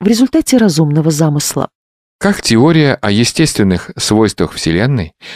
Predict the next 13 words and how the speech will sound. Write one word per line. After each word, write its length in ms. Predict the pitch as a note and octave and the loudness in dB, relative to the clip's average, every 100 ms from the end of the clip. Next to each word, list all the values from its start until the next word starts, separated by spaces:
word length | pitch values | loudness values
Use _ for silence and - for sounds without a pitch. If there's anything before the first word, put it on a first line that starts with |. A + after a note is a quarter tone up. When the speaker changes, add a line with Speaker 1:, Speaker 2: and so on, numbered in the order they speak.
| - | -6
Speaker 2:
так 180 | F#3 F#3+ | -4 -2
и 80 | E3+ | 0
теория 460 | E3+ F3+ F3 E3 | 2 2 2 2
о 280 | - G#2+ G#2 | 0 -2 -2
ее 360 | G2 A#2 C#3 C3+ | -2 0 2 0
случайном 640 | - B2 - F#2+ D#2 D#2+ | 0 -2 0 -2 -2 -2
возникновении 880 | E2+ - F2+ F2+ G#2 F3+ D3 E2 - - - - - | -2 -4 -6 -2 0 0 0 -2 -6 -14 -18 -10 -2
не 120 | G3 | 0
дают 380 | F3+ C#3 F3 - | 2 0 -2 -2
удовлетворительного 960 | C#3 C3+ A#2+ A2 E2 G2 B2+ G2+ F2 | -2 0 0 0 0 -2 -2 -2 0
объяснения 540 | D2+ D2+ D#2+ G2+ E2+ D2+ | -2 -4 -4 -2 -2 -4
факту 500 | - F#2+ - - D#3 - | -4 -6 -4 -4 -4 -2
совершенного 840 | C#3 B2+ A2 E3+ F3+ D#3 F#2 D2+ | 0 2 0 0 2 2 0 -4